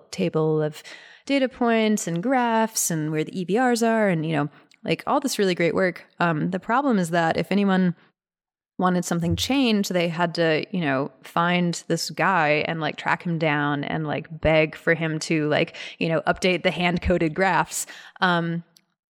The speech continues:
yeah, so my project came out of, like, okay, what if anyone could make their own graph and, you know, not have to bug these people who are,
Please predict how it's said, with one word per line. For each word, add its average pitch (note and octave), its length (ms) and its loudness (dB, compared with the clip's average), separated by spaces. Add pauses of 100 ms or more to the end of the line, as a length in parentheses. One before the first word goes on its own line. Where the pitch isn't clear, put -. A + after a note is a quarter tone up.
yeah, G3+ 180 2
so F#3+ 160 -2
my G#3+ 140 2
project A#3+ 320 -2
came G3 100 0
out F#3 140 2
of, D#3+ 80 -6
like, D3+ 260 -2
okay, F3+ 220 0
what F3+ 240 0
if A#3 160 -2
anyone F3+ 640 -2
could - 240 -10
make E3 300 -4
their - 180 -6
own C4 220 4
graph F3 560 2
and, D#3+ 360 -2
you E3+ 120 -4
know, D3 120 -2
not D#3 280 2
have D#3 260 0
to E3 240 0
bug E3 380 0
these D#3 180 0
people E3 400 -2
who E3+ 160 0
are, D#3+ 240 0